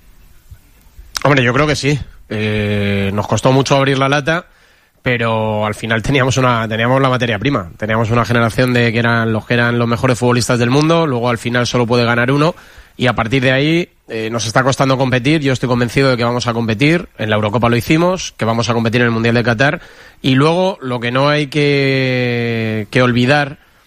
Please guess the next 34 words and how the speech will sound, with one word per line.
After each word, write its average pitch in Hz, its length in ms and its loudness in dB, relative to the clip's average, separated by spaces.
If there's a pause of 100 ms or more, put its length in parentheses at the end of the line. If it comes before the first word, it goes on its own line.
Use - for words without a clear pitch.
(180)
por 123 140 -2
eso 143 180 -2
yo 170 120 2
esa 160 160 -2
celebración, 147 540 0
estoy 131 180 -2
de 156 60 4
acuerdo 156 200 2
con 143 80 -2
Talavera, 143 440 0
estamos 131 240 -4
viviendo, 123 360 0
o 107 160 -4
vivimos 127 340 0
una 127 140 2
generación 123 440 0
de 120 80 4
oro 127 140 4
del 113 120 0
deporte 113 300 -2
español, 120 480 0
y 123 80 -4
como 117 160 0
periodistas 120 340 0
deportivos 117 440 0
somos 117 200 -2
auténticos 113 380 0
privilegiados, 131 640 0 (400)
pero 127 220 2
la 127 140 0
celebración 127 720 0
que 160 160 0
yo 156 180 2
vi 139 300 0